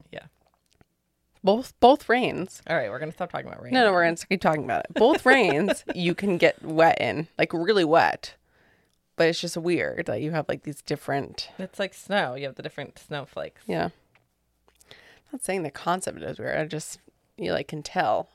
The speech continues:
Speaker 2: when you're gonna get, like, really wet or, like, misty wet.
Speaker 1: Yeah.
Speaker 2: <laughs> You're like, "I don't wanna talk about this." <laughs>
Speaker 1: No, I mean
Speaker 2: All right, what's going on in your life? We'll, we'll, we'll go back to my,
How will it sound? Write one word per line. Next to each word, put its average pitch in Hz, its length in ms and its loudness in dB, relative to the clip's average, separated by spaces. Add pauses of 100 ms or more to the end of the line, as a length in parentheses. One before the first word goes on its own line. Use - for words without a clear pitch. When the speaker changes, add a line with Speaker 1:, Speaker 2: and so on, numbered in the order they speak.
Speaker 2:
when 160 240 -6
you're 147 180 -4
gonna 147 160 -6
get, 69 140 -8
like, 95 260 -6
really 165 320 -2
wet 147 360 -2
or, 131 100 -4
like, - 380 -8 (720)
misty 160 500 -4
wet. 135 360 -4 (580)
Speaker 1:
Yeah. 156 240 -14
Speaker 2:
<laughs> - 1300 -20 (480)
You're 175 160 4
like, 151 180 2
"I 156 60 8
don't 143 120 6
wanna 143 140 2
talk 143 100 -2
about - 240 -4
this." - 340 -2
<laughs> - 40 -20 (480)
Speaker 1:
No, 320 340 6 (120)
I 160 240 -2
mean 131 240 -8
Speaker 2:
All 160 80 -14 (400)
right, 170 100 10
what's 160 220 4
going 208 200 6
on 190 120 4
in 170 60 2
your 156 180 4
life? 120 300 2
We'll, 160 220 -2
we'll, 160 420 -2
we'll 160 460 0 (140)
go 180 200 4
back 170 240 4
to 156 120 -2
my, 143 440 0